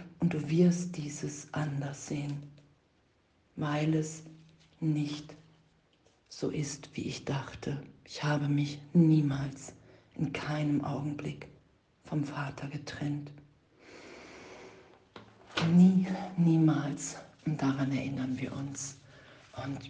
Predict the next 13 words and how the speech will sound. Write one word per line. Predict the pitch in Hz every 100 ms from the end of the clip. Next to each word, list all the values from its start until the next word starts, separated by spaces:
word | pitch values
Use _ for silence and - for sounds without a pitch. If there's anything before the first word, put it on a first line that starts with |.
| - - -
danke, | 277 - - - 135 139 - -
ich | 151 -
danke, | 160 170 180 180 - - - - -
danke | 180 180 180
für | 151 156
unsere | 151 156 135
Hingabe, | 139 147 151 147 131 135 139 135 135 - - - -
danke | 143 147
für | - 135
unsere | 139 - 135
Bereitschaft, | - 131 135 156 156 - 139 135 -
unser | 147 135 139
Dabeisein. | 139 135 131 131 151 151 143 139 135 135 139